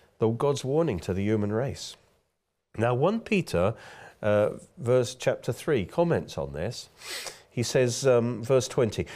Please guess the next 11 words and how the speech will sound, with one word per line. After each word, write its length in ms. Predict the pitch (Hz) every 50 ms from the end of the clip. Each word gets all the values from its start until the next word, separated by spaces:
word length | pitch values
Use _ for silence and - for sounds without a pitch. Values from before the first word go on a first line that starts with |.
| - - -
"When 220 | 160 180 220 233
once 280 | 233 220 220 202 - -
the 140 | - 160
divine 560 | 147 147 139 120 120 147 156 180 196 202 190 175
long-suffering 840 | 165 165 165 160 - - 165 160 156 - - 92 85 82 90 92 - - - - _ -
waited 480 | 113 131 165 208 - - 120 107 95
in 140 | 110 104 104
the 80 | 107 101
days 360 | 104 143 139 147 147 135 135
of 140 | 117 98 127
Noah 440 | 127 151 156 107 76 78 85 110